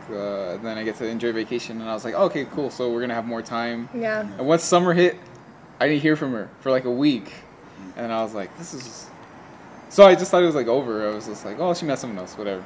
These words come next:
Speaker 2: And then?
Speaker 1: And then she messaged me back a few days ago, and I wrote back on Thursday, sorry,
Speaker 2: Mm-hmm.
Speaker 1: Thursday.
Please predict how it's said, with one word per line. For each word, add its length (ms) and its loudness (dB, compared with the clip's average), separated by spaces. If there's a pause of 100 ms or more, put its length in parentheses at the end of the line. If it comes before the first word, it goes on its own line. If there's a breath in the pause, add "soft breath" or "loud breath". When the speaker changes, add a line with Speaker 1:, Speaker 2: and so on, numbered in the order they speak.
(360)
Speaker 2:
And 80 -8
then? 300 -6 (260)
Speaker 1:
And 100 -2
then 80 -2
she 100 -8
messaged 360 -2
me 140 -4
back 420 2
a 60 -12
few 180 -12
days 300 -2
ago, 380 -2
and 80 -6
I 160 -6 (340)
wrote 140 -8 (340)
back 260 0 (340)
on 80 -6
Thursday, 320 0
sorry, 220 -8
Speaker 2:
Mm-hmm. 140 -12
Speaker 1:
Thursday. 300 -4